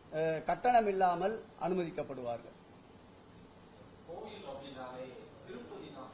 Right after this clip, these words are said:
Speaker 2: சுத்தம், சுகாதாரம், அடிப்படை வசதிகள். அந்த மாதிரி தமிழ்நாட்டுல ஏதாவது ஒரு கோயிலை எடுத்து பண்ணணுங்கிற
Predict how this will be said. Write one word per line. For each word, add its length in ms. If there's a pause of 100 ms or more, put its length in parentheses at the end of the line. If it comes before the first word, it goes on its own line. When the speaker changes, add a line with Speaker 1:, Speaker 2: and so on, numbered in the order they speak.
(120)
Speaker 2:
சுத்தம், 500
சுகாதாரம், 600 (140)
அடிப்படை 420
வசதிகள். 540 (420)
அந்த 320
மாதிரி 400
தமிழ்நாட்டுல 540
ஏதாவது 440
ஒரு 120 (100)
கோயிலை 320
எடுத்து 320
பண்ணணுங்கிற 480